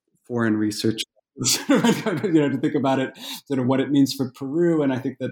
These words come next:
Speaker 2: you know, many Peruvians, uh, <laughs> would be able to speak more, um, you know, intelligently when it comes to that topic. But I,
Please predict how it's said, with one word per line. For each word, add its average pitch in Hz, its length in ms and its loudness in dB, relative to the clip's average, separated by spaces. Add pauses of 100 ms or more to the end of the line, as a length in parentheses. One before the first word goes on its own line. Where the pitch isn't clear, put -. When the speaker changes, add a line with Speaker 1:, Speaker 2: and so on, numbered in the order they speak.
Speaker 2:
you 131 100 0
know, 120 240 0 (100)
many 135 280 0
Peruvians, 123 1040 0
uh, 120 240 0
<laughs> - 40 -2
would 202 120 2
be 160 120 2
able 139 180 -2
to 135 100 -4 (400)
speak 143 360 0 (100)
more, 135 580 0
um, 123 460 0 (320)
you 214 80 -6
know, 127 240 2
intelligently 131 880 0
when 123 180 2
it 120 140 -4
comes 135 300 2
to 127 100 -8
that 120 260 2 (640)
topic. 170 400 -4
But 165 120 0
I, 139 260 -2